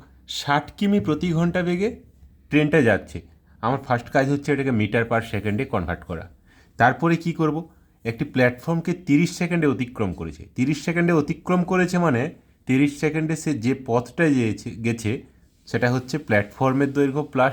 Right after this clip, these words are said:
ট্রেনের দৈর্ঘ্য। তাহলে তিরিশ সেকেন্ডে যে পথটা যাচ্ছে সেই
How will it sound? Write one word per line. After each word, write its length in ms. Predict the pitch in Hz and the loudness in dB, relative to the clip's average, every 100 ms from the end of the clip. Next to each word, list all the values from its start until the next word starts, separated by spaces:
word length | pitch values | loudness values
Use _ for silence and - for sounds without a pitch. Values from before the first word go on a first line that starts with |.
| 127 | 0
ট্রেনের 300 | 147 143 143 | 0 0 2
দৈর্ঘ্য। 300 | 143 139 143 156 _ _ _ - | 0 -2 -4 -14 _ _ _ -4
তাহলে 180 | 123 123 135 | -4 -2 2
তিরিশ 220 | 160 170 | 4 2
সেকেন্ডে 340 | - 175 180 175 | 0 0 0 0
যে 140 | 143 160 160 | 0 -2 0
পথটা 340 | 147 147 170 | -2 0 2
যাচ্ছে 380 | 160 151 - 131 123 - _ _ _ - | 4 2 -2 -10 -10 -14 _ _ _ -8
সেই 200 | - | -2